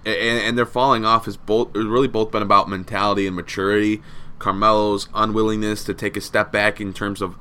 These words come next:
what his role is and not being a guy that's gonna get fifteen to twenty shots per game, and Howard, just his off-the-court issues, his meshing in the locker room. He's had his issues with Kobe and James Harden and hasn't ever been,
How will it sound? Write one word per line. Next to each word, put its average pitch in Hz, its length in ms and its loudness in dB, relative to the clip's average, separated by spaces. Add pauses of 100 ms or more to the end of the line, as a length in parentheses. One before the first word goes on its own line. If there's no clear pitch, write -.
(120)
what 110 140 2
his 95 140 -2
role 110 400 2
is 107 380 6
and 98 100 -4
not 104 220 2
being 107 180 -2
a 101 60 -4
guy 101 240 2
that's 101 160 -4
gonna 107 140 -4
get 101 180 -4
fifteen 110 300 -4
to 101 60 -4
twenty 104 280 -4
shots 104 300 -2
per 90 120 -4
game, 110 460 -4
and 92 120 -6
Howard, 113 480 4 (680)
just 131 180 -2
his 139 180 0
off-the-court 117 540 4
issues, 101 440 0
his 90 100 -10
meshing 110 420 -4
in 110 60 -6
the 104 80 -6
locker 107 400 2
room. 101 300 0 (340)
He's 107 120 0
had 117 140 2
his 113 140 -2
issues 113 500 -2
with 110 200 -8
Kobe 107 680 2 (340)
and 107 200 -2
James 110 340 -2
Harden 104 640 2
and 92 120 -8
hasn't 117 400 -4 (640)
ever 110 200 2
been, 107 520 0